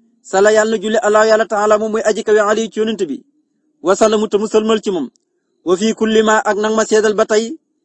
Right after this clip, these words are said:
cant gi ma lay cant wa fii kulli ma ci biit lépp loo xam ne ahabahu bëggloo nga ko lii ci man. Fil haali fii ci àddina wa fil maali ak ëllëg yawmal qiyaam. Amiin Yàlla nga nangu ñaan waay yaa rabbal aalamiin yow mi borom bi defi. Yàlla ni nga ma seedalee cant gi ma lay cant ci xasida gi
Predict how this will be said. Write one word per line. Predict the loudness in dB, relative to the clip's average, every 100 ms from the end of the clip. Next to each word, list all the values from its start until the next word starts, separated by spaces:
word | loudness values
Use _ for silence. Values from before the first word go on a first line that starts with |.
| _ -6
cant | -4 -2
gi | 0
ma | 2
lay | 2
cant | 0 -2 0
wa | 0
fii | 0 -6
kulli | -4 -2
ma | -2
ci | -4 -8
biit | -8 -4
lépp | -4 0
loo | 0 2
xam | 0
ne | 0 2
ahabahu | 2 2 4 2 4
bëggloo | 0 0 0 2
nga | 2
ko | 0
lii | -4 -4
ci |
man. | -6 -6 _ _ _ _ _ _ _
Fil | 0 2
haali | 2 0
fii | 0 -2
ci | 2
àddina | 0 0 -6
wa | -6
fil | -4 -2
maali | 0 0 2
ak | 0
ëllëg | 0 0
yawmal | 2 0
qiyaam. | 2 0 0 -2
Amiin | 0 2 2
Yàlla | 2 2
nga | 0
nangu | -2 -2
ñaan | -2 0
waay | 0 0 -2
yaa | 0 2
rabbal | 2 0
aalamiin | 0 -2 0
yow | 0
mi | 0
borom | -2 -2
bi | -2
defi. | -6 -8 -14 _ _ _ _ _ _ _ _ _ _ _ _ _ _ _
Yàlla | 2 2 2 0
ni | -2
nga | -2
ma |
seedalee | 0 0 2 0 0
cant | -4 -6
gi | -2
ma |
lay | -2
cant | -2 -6 -4
ci |
xasida | -4 -4 -4
gi | -6